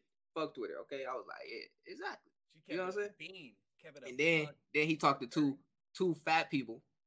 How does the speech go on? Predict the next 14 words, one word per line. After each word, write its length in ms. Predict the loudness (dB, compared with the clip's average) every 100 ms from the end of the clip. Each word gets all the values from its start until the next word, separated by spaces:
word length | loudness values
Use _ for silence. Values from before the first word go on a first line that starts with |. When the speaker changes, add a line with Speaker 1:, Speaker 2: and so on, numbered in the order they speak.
| -20
Speaker 1:
Okay, 160 | -2 4
I 100 | 6
just 140 | 6
really 180 | 2 2
wanna 220 | 2 -2
pinpoint 420 | -2 -2 -2 -4 -6
the 60 |
fat 240 | 0 0 0
people 300 | -6 -6 -16 _ _
and 100 | -14
the 40 | -10
skinny 260 | -8 -10
person. 340 | -12 -16 -16 _ _ _ _ _
So 340 | 0 0 0